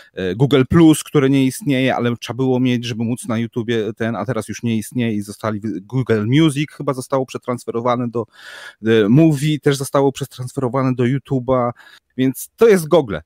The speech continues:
Ty masz te gry, dopóki Google powie ci, że je masz.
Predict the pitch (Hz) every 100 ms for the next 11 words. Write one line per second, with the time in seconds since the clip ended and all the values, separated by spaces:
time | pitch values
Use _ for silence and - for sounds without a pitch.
0 | - - - 269 240 233 - 110 151 208
1 | 113 151 - - 123 127 127 123 110 110
2 | - 104 98 85 73 -